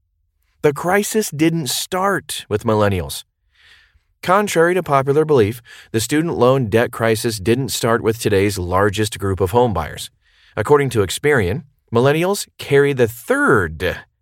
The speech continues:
highest student loan debt at thirty-four thousand five hundred four dollars in Q one of twenty nineteen. Generation X is the highest at thirty-nine thousand five eighty-four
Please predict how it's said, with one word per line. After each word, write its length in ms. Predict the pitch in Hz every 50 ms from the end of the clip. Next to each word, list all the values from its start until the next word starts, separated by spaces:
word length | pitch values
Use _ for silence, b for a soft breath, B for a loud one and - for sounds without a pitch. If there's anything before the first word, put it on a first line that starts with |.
| -
highest 520 | - - 120 117 113 98 92 90 - - -
student 320 | - - 127 117 110 104
loan 300 | 78 101 101 98 95 90
debt 240 | 87 90 98 143 - - B B B B B B B
at 160 | 123 123 110
thirty-four 500 | 117 147 165 180 190 180 - 165 170 170
thousand 420 | - 156 135 131 131 127 131 131
five 260 | 127 - 123 123 123
hundred 240 | 113 123 123 123 113
four 220 | 110 - 117 117 123
dollars 400 | 110 107 101 104 104 107 101 104
in 140 | 98 90
Q 240 | 80 - - 143 165
one 340 | 160 127 107 104 104 104 107
of 180 | - - 104 -
twenty 280 | - - 104 101 95
nineteen. 560 | 90 82 82 71 - - 143 120 85 69 - - B B B B B B B B B B
Generation 600 | - 113 113 117 110 110 104 110 107 - 107 -
X 300 | - 113 151 156 - -
is 100 | 123 110
the 80 | 117 107
highest 480 | 98 110 92 82 80 - - - - _ B B B B B B B B -
at 160 | - 123 117 -
thirty-nine 540 | - 131 135 131 123 113 117 120 135 143
thousand 400 | 139 139 117 107 107 110 120 117
five 320 | 113 - 107 104 101 101 95
eighty-four 640 | 98 92 87 82 82 - 135 - - 101 131 -